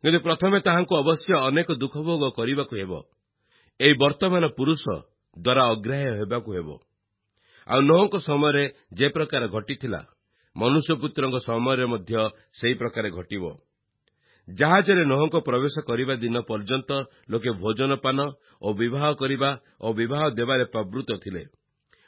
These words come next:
ପୁଣି ଜଳପ୍ଳାବନ ଆସି ସମସ୍ତଙ୍କୁ ବିନାଶ କଲା। ଲୋଟଙ୍କ ସମୟରେ ମଧ୍ୟ ସେହି ପ୍ରକାର ଘଟିଥିଲା। ଲୋକେ ଭୋଜନପାନ, କ୍ରୟ ବିକ୍ରୟ,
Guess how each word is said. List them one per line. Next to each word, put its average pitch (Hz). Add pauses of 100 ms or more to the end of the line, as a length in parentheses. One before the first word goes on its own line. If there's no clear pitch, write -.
ପୁଣି 139
ଜଳପ୍ଳାବନ 170
ଆସି 139
ସମସ୍ତଙ୍କୁ 127
ବିନାଶ 113
କଲା। 92 (920)
ଲୋଟଙ୍କ 156
ସମୟରେ 160
ମଧ୍ୟ 147
ସେହି 147
ପ୍ରକାର 139
ଘଟିଥିଲା। 101 (640)
ଲୋକେ 139
ଭୋଜନପାନ, 135 (460)
କ୍ରୟ 135
ବିକ୍ରୟ, 127